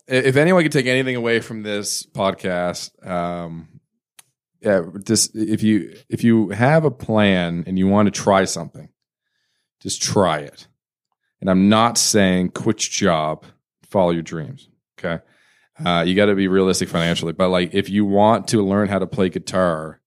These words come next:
you just buy a guitar and you just try it. You just, it doesn't need to be an expensive one. You just give it, you just try it. And if you don't, if you say you don't have time to do it,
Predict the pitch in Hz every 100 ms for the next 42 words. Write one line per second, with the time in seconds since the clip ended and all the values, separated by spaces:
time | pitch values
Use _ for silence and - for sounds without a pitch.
0 | _ _ _ _ _ _ 101 95 - 104
1 | 92 95 87 87 85 82 85 80 78 82
2 | 80 82 - 76 - 92 92 107 98 -
3 | 101 92 95 92 95 90 90 92 95 156
4 | 160 156 151 135 117 101 - 101 98 98
5 | 98 104 95 78 73 - _ _ _ _
6 | - 98 98 107 104 104 113 131 - -
7 | 107 - 143 143 123 107 113 104 107 98
8 | - - 101 98 87 80 - 107 87 76
9 | -